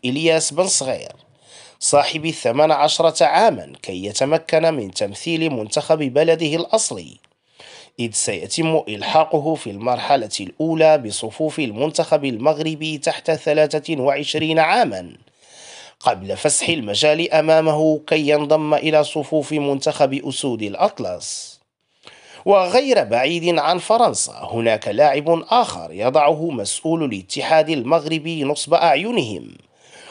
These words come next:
وهو لاعب خط وسط فريق ريال سوسيداد الإسباني محمد علي شاو، الذي سبق لوالدته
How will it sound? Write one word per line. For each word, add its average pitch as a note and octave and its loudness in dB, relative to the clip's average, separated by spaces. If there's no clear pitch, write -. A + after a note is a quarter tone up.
وهو G2+ 0
لاعب C#3+ 2
خط - 0
وسط D3 0
فريق D#3+ 0
ريال D#3 4
سوسيداد D#3 2
الإسباني D#3 0
محمد C#3+ -2
علي D#3 2
شاو، - 0
الذي G2 -4
سبق D3+ 2
لوالدته D3 -4